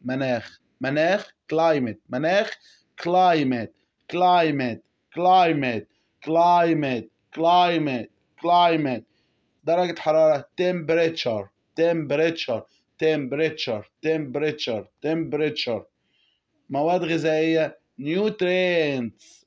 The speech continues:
nutrients, nutrients، مواد غذائية، nutrients.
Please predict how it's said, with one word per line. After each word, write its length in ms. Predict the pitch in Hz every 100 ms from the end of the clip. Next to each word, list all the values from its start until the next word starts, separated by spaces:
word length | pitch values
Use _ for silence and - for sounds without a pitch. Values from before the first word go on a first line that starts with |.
| -
nutrients, 1160 | 147 170 196 190 185 190 190 180 160 131 - - _ _ _
nutrients، 1000 | 147 165 190 190 180 185 175 147 127 -
مواد 260 | 110 123 147
غذائية، 540 | 165 143 147 160 165 139 127
nutrients. 1080 | 170 196 - 170 185 180 160 123 104 _